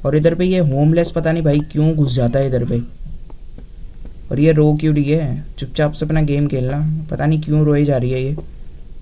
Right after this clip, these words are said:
और इधर से जो है मैं लोगों को मार भी सकता हूँ ये baseball bat से,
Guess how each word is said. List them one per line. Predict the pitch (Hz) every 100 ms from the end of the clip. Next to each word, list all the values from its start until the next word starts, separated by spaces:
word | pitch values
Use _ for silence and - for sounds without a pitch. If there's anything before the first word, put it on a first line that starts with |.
| - - - - - - -
और | 131
इधर | 143 156
से | 160
जो | 175
है | 180
मैं | 175
लोगों | 156 139 147
को | 160 139 127
मार | 120 123 151
भी | 156
सकता | - 135
हूँ | 147
ये | 156
baseball | 151 147 147 147 147 147
bat | 143 135 123
से, | - 117